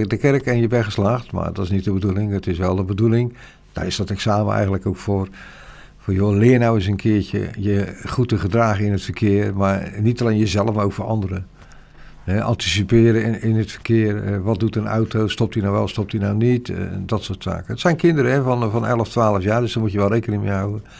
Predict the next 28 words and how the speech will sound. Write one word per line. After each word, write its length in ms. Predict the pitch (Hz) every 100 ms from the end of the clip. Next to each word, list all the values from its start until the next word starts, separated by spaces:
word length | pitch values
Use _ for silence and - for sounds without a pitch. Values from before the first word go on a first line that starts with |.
| - - - - - _ _
Maar 180 | 98 98
we 60 | 107
hebben 180 | 104
geprobeerd 560 | 101 98 110 117 147 147
in 120 | 117
de 100 | 104
route, 360 | 101 123 143 147
die 260 | 113 95 92
is 340 | 87 - -
zeven 300 | 107 98 90
komma 540 | - 98 95 92 87 87
drie 160 | 110
kilometer, 600 | 104 113 98 101 104 - 156 - - - - - - - _ _
toch 200 | 131 117
zo'n 240 | - 110 92
beetje 360 | 127 139 147
alles, 380 | 117 127 113 -
eh, 320 | 98 98 95
in 120 | 123 113
te 120 | 104
plannen, 400 | - 110 95 95
hè. 100 | 113
Dus, 200 | 107 92
dus 260 | 95 95 -
verkeerslichten, 880 | - - 127 104 95 110 101 107
rotondes, 960 | 101 123 120 - 117 110 104 107 101 -
eh, 120 | 95
voorrangswegen. 1080 | 87 92 120 123 113 98 98 95 95 - 92